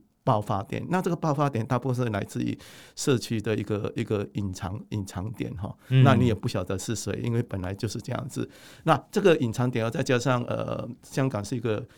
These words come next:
Speaker 1: 密集浓很高的地方，
Speaker 2: 对，人，
Speaker 1: 也就是说他们要保持一个，
Speaker 2: 人很密集。
Speaker 1: 一个 distance 哦，是真的是有点困难了。
Speaker 2: 嗯。
Speaker 1: 呃，所以，呃，再加上 Omicron 这个，这是，这次这支病毒，它不，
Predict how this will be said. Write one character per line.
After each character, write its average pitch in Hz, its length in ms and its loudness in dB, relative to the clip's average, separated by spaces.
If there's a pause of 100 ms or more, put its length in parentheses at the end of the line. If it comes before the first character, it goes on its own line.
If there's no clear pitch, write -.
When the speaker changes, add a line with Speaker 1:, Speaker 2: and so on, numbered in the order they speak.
(140)
Speaker 1:
密 131 240 4
集 104 280 -4 (120)
浓 104 200 -4 (140)
很 85 140 -8 (160)
高 107 160 0
的 107 120 -4
地 107 220 -8
方， - 280 -8
Speaker 2:
对， 92 180 -2
人， 95 180 0
Speaker 1:
也 131 40 6
就 139 80 4
是 160 40 6
说 156 100 6
他 147 120 4
们 147 60 6
要 196 200 6
保 110 100 4
持 104 140 0
一 131 60 4
个， 131 120 4
Speaker 2:
人 123 100 8
很 117 80 2
密 - 0 -
集。 131 40 -2
Speaker 1:
一 - 20 0
个 120 220 2
distance 107 640 -4
哦， 110 180 -4
是 117 400 -4
真 190 140 -2
的 214 80 2
是 147 140 0
有 110 100 0
点 107 160 -6
困 131 240 -8
难 120 240 -10
了。 135 140 -8
Speaker 2:
嗯。 98 360 2 (180)
Speaker 1:
呃， 113 600 4
所 156 260 4
以， 135 180 8
呃， 110 300 2
再 175 120 2
加 143 120 2
上 139 180 2
Omicron 123 500 0
这 117 100 -6
个， 110 240 -2
这 120 160 -2
是， 113 720 -6 (140)
这 151 160 4
次 127 320 2
这 147 120 6
支 135 160 2
病 127 220 2
毒， 104 240 -2 (220)
它 165 100 2
不， 156 140 2